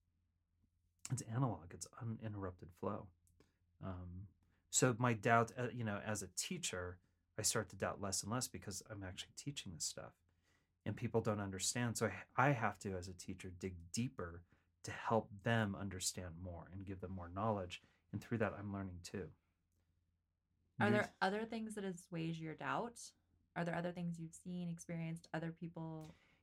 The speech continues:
Speaker 2: doing,
Speaker 1: Hearing, I
Speaker 2: seeing?
Speaker 1: think comparing notes with my colleagues really helps.
Speaker 2: Yeah.
Speaker 1: Hearing, um, you know, I sometimes hear Tom, my teacher, tell the same story over and over again. And there's been a time where I was like, "Oh, I've heard this, I've heard this." But now I'm like,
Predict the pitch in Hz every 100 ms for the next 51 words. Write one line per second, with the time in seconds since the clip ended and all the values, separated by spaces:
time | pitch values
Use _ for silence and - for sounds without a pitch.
0 | _ 170 165 170 165 160 151 151 - 156
1 | 190 262 214 - 131 117 107 - 107 92
2 | - 92 95 98 - 101 98 101 92 85
3 | 85 - _ _ _ _ _ - 127 127
4 | 123 120 113 117 113 110 107 110 107 -
5 | _ _ _ _ - 117 110 110 104 120
6 | 113 - 113 123 113 110 117 101 - 107
7 | 110 110 104 - _ - 110 101 - 104
8 | 107 - 107 101 107 98 - 92 85 92
9 | 95 92 87 98 113 127 143 _ _ _
10 | _ _ 120 117 107 110 101 - 104 107
11 | 98 90 98 107 107 92 82 71 95 95
12 | 90 82 95 - 131 175 175 135